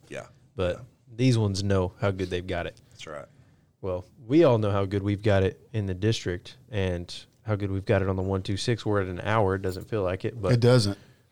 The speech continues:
Speaker 2: we're
Speaker 3: Yeah, I hope our listeners, uh, will subscribe.
Speaker 2: Mm-hmm.
Speaker 3: Show us how good you got it, too, to
Speaker 2: Yeah.
Speaker 3: have,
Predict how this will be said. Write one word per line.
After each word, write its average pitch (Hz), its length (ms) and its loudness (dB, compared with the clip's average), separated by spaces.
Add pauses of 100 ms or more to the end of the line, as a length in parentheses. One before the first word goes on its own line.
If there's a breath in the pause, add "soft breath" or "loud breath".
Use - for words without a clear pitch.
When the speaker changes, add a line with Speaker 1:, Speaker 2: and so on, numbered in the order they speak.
(120)
Speaker 2:
we're 98 160 -4
Speaker 3:
Yeah, 117 220 4
I 123 60 2
hope 131 240 4
our 117 120 6
listeners, 113 560 2
uh, 104 220 4
will 104 160 -2
subscribe. 107 800 0 (220)
Speaker 2:
Mm-hmm. 127 320 -2 (260)
Speaker 3:
Show 120 280 4
us 113 120 4
how 113 140 4
good 110 240 2
you 139 100 4
got 117 220 4
it, 101 120 0
too, 123 280 4
to - 80 4
Speaker 2:
Yeah. 104 60 4
Speaker 3:
have, 117 280 4